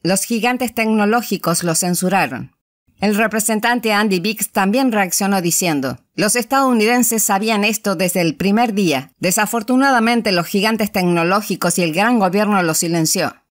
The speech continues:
El senador Josh Hawley escribió que los estadounidenses merecen saber la verdad, mientras que el representante Ken Buck dice textualmente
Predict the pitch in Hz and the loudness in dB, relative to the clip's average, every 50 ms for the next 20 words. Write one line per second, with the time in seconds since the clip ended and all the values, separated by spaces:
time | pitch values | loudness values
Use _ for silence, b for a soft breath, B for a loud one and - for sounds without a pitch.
0 | _ _ _ _ - - 180 170 - 202 196 196 196 208 220 214 185 160 190 240 | _ _ _ _ -4 -4 -2 -2 0 0 0 0 2 2 0 0 0 0 0 0
1 | 247 240 - - - 240 233 226 196 170 156 - - - 196 - - - 233 220 | 0 0 -4 -4 -2 0 0 2 0 0 -2 -2 -2 -2 -2 -2 -2 -2 -2 0
2 | 226 254 269 262 - 247 220 196 - 202 175 - - 226 226 220 208 185 175 170 | 0 0 0 0 0 -2 -2 0 0 -2 -4 -2 0 0 2 2 2 0 0 0
3 | 214 214 - 254 202 190 - 202 202 196 - 233 254 - 269 254 226 202 - 190 | 2 0 0 0 -2 -4 0 0 0 2 2 0 0 0 0 0 -2 0 0 0
4 | 180 208 208 185 202 180 160 170 170 160 190 190 180 139 - _ _ - 190 208 | 0 0 0 0 0 0 2 0 0 0 0 0 0 -2 -4 _ _ -2 0 0
5 | 214 214 190 190 196 190 - - 202 196 185 180 170 180 180 160 175 196 - 208 | 2 2 2 0 0 -2 0 0 0 0 0 0 0 -2 -2 0 0 -2 -2 0
6 | 196 190 233 233 220 208 214 180 - - 208 208 202 202 202 202 - - - 165 | -2 0 0 0 0 0 -2 -4 -2 0 2 2 2 2 0 -4 -6 -14 -14 -6
7 | 156 208 247 240 - 240 196 - 202 190 - - - 208 202 196 190 175 151 135 | -2 0 0 0 0 -2 -2 -4 -4 -6 -4 -2 0 0 2 2 2 2 2 -2
8 | 107 - 117 - - | -2 -4 -8 -8 -8